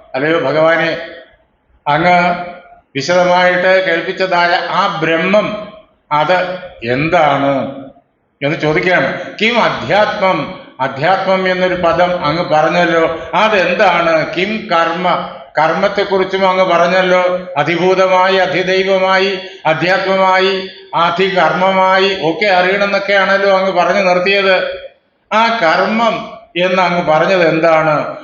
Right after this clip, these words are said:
അധിഭൂതം എന്ന് അങ്ങ് പറഞ്ഞത് എന്താണ്? അധിദൈവം എന്ന് അങ്ങ്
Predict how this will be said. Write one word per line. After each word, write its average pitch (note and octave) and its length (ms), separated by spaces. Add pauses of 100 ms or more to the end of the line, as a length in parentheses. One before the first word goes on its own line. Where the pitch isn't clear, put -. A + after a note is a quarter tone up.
അധിഭൂതം G3+ 1120 (140)
എന്ന് F3+ 640
അങ്ങ് D#3 260
പറഞ്ഞത് E3 420
എന്താണ്? D3+ 760
അധിദൈവം F#3+ 1120 (160)
എന്ന് F#3 500
അങ്ങ് F#3+ 280